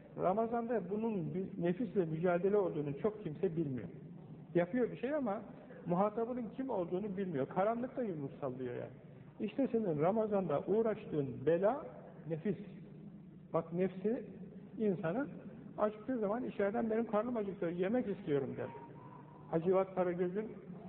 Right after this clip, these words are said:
oyunu gibi, sahneye çıkıp da Karagöz'ün "Yer bana bir eğlence." dediği gibi, nefis de karnı acıktığı zaman "Bana bir yiyecek.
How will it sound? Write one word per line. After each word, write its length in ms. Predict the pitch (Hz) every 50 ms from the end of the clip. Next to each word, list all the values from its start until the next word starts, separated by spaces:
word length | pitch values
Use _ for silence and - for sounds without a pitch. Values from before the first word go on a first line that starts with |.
| - - - - - - - - - - - - -
oyunu 320 | 139 156 175 185 208 254
gibi, 300 | 226 190 185 143 127 110 95 90 - - - - - - - - - - - - -
sahneye 400 | 160 165 160 165 180 180 180 180
çıkıp 300 | 180 185 - 247 214 196
da 80 | 185 175
Karagöz'ün 520 | - 175 170 165 160 165 160 170 185 196
"Yer 320 | 190 180 175 175 175 170 170
bana 240 | 165 170 170 165 170
bir 100 | 170 160
eğlence." 560 | - 170 160 156 165 160 160 156 165 160 156
dediği 280 | 147 139 139 139 135
gibi, 280 | 151 160 190 269 311 - - - - - - - - - -
nefis 420 | 185 240 247 247 240 208 - - 269
de 140 | 285 302 - - - - -
karnı 240 | - - 269 - 277
acıktığı 380 | 269 247 - - - 247 220
zaman 280 | 202 196 214 240 262 - - - - - - - - - - 339 240 214
"Bana 280 | 262 269 269 277 269
bir 40 | 269 254
yiyecek. 360 | 247 247 240 240 311 294